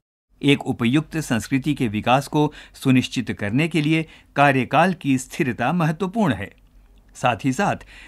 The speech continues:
नेतृत्व के उत्तराधिकार की योजना बनाई जाएगी ताकि यह सुनिश्चित किया जा सके कि किसी संस्था की प्रक्रियाओं को परिभाषित करने वाले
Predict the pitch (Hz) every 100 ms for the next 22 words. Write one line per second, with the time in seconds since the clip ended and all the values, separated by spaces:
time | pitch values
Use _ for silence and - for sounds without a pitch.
0 | - 135 160 226 220 220 - 185 190 190
1 | - - 135 - 135 123 113 120 117 147
2 | 175 147 127 110 101 117 156 117 101 98
3 | 101 95 135 208 - - 127 127 208 196
4 | 147 139 151 170 - 233 - 135 104 101
5 | 104 110 175 208 - - - 180 - 175
6 | 233 226 - 131 127 - 165 165 170 160
7 | _ - 143 147 156 160 196 - 160 135
8 | 127 107 123 131 202 - 127 123 127 131
9 | 113 113